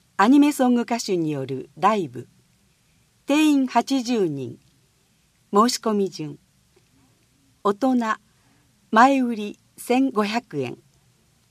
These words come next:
当日二千円。十九歳以下、前売り千円。当日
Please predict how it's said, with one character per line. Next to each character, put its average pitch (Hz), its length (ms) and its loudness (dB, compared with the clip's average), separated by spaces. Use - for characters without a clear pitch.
当 294 220 2
日 254 480 -10
二 202 140 0
千 220 380 0
円。 170 260 -4
十 294 240 0
九 302 200 0
歳 254 420 0
以 202 60 -12
下、 - 260 -10
前 233 340 4
売 208 160 0
り 180 240 -6
千 254 420 2
円。 120 180 -8
当 277 200 2
日 240 520 -8